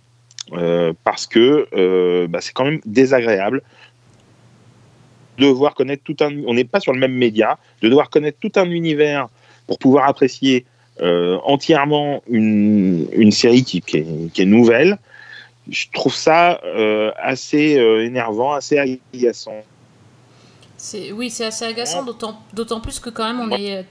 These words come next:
Speaker 2: dix ans après la sortie du film. Donc même si on a vu
Speaker 1: Oui,
Speaker 2: le
Speaker 1: voilà,
Speaker 2: film,
Speaker 1: on, on
Speaker 2: euh, c'était pas, c'était pas,
Speaker 1: Alors, on
Speaker 2: euh,
Speaker 1: Enfin, c'est, c'est surtout, euh, le comics, hein, qui, qui, qu'on nous conseille d'avoir
Speaker 2: Oui.
Speaker 1: vu, d'avoir lu, euh,
Speaker 2: Mm.
Speaker 1: avant de découvrir la, la série. C'est même pas tant le film,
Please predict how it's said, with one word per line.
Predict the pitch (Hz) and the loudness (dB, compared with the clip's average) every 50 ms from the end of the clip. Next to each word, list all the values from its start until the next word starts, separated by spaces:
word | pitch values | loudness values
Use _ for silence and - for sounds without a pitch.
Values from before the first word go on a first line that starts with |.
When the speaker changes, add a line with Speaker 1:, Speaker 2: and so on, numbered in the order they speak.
| _ 196 | _ -14
Speaker 2:
dix | 185 214 254 240 262 277 | -10 -8 -8 -6 -4 -4
ans | 269 254 | -4 -4
après | 233 226 - - 214 | -4 -6 -8 -8 -8
la | 214 | -10
sortie | 208 - 220 202 - - 190 | -8 -10 -12 -12 -12 -16 -14
du | - 226 226 | -14 -14 -12
film. | - 294 262 233 202 - _ _ _ _ _ _ _ _ _ - - _ _ _ _ _ _ _ _ _ _ _ | -10 -8 -8 -8 -8 -10 _ _ _ _ _ _ _ _ _ -20 -20 _ _ _ _ _ _ _ _ _ _ _
Donc | - 190 185 - | -14 -14 -12 -8
même | 214 240 269 262 | -8 -8 -6 -8
si | - - | -8 -10
on | 233 220 | -8 -10
a | 208 196 | -6 2
vu | - | 4
Speaker 1:
Oui, | 151 220 220 | 4 4 6
Speaker 2:
le | |
Speaker 1:
voilà, | 160 147 151 185 175 | 4 4 4 4 4
Speaker 2:
film, | 135 113 | 4 4
Speaker 1:
on, | 117 117 - | 2 2 2
on | 127 131 151 185 | 2 0 0 0
Speaker 2:
euh, | 185 180 | -6 -12
c'était | - - - - - 226 226 | -16 -16 -18 -8 -6 -6 -4
pas, | - 233 240 233 214 | -4 -4 -4 -4 -6
c'était | - - - - 202 190 | -8 -12 -12 -14 -14 -10
pas, | - - | -6 -2
Speaker 1:
Alors, | 98 135 131 127 127 147 | 0 0 2 2 2 0
on | 143 | 0
Speaker 2:
euh, | 160 180 175 _ _ _ _ _ _ _ _ _ _ _ _ _ _ | -2 -4 -10 _ _ _ _ _ _ _ _ _ _ _ _ _ _
Speaker 1:
Enfin, | - - - 135 | -16 -6 -6 -6
c'est, | 123 - 170 156 - | -2 0 -2 -2 -2
c'est | - - - | -6 -8 -8
surtout, | - - 170 - - 226 208 170 | -6 -6 -6 -6 -6 -6 -4 -2
euh, | 131 120 120 | 0 0 2
le | 120 127 123 | 2 0 2
comics, | - 175 180 196 175 - - | 2 0 -2 -2 -8 -10 -10
hein, | 143 131 | -12 -8
qui, | - 120 113 107 104 104 104 101 98 98 98 98 98 98 98 101 104 | -4 -2 -2 0 0 0 0 0 -2 -4 -8 -10 -12 -12 -14 -14 -14
qui, | - - - 101 101 101 98 95 101 98 92 - | -14 -14 -10 -6 -4 -2 -2 0 0 -2 0 0
qu'on | - 113 | 0 0
nous | 110 98 | 0 2
conseille | - 120 - - 143 135 | 0 0 2 2 0 2
d'avoir | 117 104 98 107 104 104 | 4 2 2 2 0 -2
Speaker 2:
Oui. | 107 107 | -2 -4
Speaker 1:
vu, | 127 143 127 | -8 -10 -4
d'avoir | 120 117 110 107 113 107 113 | 0 0 2 2 2 0 0
lu, | 120 147 185 185 - _ _ _ - - _ _ _ - | -2 -4 -8 -10 -14 _ _ _ -20 -20 _ _ _ 0
euh, | 107 104 107 | 0 0 0
Speaker 2:
Mm. | 110 | 2
Speaker 1:
avant | 123 131 127 120 143 147 | 0 0 0 0 -4 -8
de | 139 | -4
découvrir | 127 123 110 - 123 123 127 127 123 | -4 -4 -2 -2 -4 -4 -2 -4 -2
la, | 120 117 110 104 107 | -2 -4 -4 -4 -4
la | 107 107 107 | -4 -4 -4
série. | 104 - - 127 127 143 190 180 | -4 -6 -8 -6 -6 -4 -6 -4
C'est | - 120 | -4 -2
même | 113 120 131 131 | -2 -2 -4 -4
pas | - - 143 135 | -2 -2 -2 -2
tant | - 147 131 123 | 0 -2 -2 0
le | 127 123 | 0 0
film, | 123 - - - 190 196 180 156 | -2 -2 -6 -4 -2 -2 -2 -2